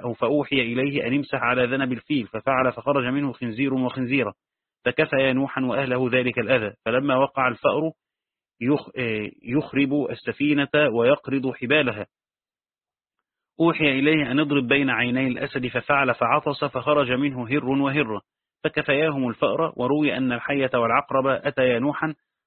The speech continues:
فقالتا: "احملنا"، فقال: "إنكما ساب الضرر والبلاء فلا أحملكما"،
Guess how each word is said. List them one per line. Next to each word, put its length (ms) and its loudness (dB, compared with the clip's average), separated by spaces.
فقالتا: 640 2
"احملنا"، 460 -2
فقال: 360 -2
"إنكما 640 -2
ساب 300 -2
الضرر 460 0
والبلاء 420 0
فلا 320 0
أحملكما"، 600 -2